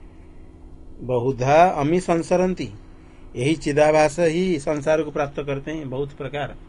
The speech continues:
बहुधा बहुत प्रकार। संसार को प्राप्त करते हैं। यही जीव और उसे कभी देवता बन जाते हैं,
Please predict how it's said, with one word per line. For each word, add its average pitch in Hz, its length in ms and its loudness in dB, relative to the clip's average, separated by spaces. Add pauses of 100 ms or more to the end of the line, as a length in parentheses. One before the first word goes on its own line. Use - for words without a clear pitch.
(880)
बहुधा 123 400 -6
बहुत 113 300 -10
प्रकार। 120 420 -8 (540)
संसार 131 480 -8
को 135 80 -8
प्राप्त 139 320 -8
करते 143 280 -8
हैं। 175 260 -10 (420)
यही 127 200 -6
जीव 127 340 -4
और 139 100 0
उसे 139 220 -8
कभी 135 280 -6
देवता 135 440 -8
बन 151 220 -8
जाते 135 260 -8
हैं, 104 240 -16